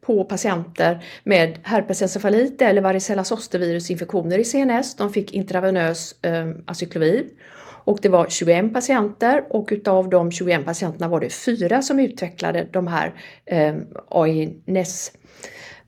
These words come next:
eh, under pågående, eh, behandling. Och de hade då högre nivåer utav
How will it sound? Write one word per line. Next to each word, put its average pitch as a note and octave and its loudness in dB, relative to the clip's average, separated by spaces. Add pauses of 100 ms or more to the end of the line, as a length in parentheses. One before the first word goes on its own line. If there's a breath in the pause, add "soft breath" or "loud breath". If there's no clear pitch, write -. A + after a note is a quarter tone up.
(100)
eh, D#3 6 (140)
under D#3 4
pågående, D3+ 2 (120)
eh, D3 -4
behandling. A3 0 (500 soft breath)
Och - 6 (500 soft breath)
de C#4+ 8
hade C#4 4
då F#3 8
högre F#3+ 6
nivåer G3 4
utav G#3 2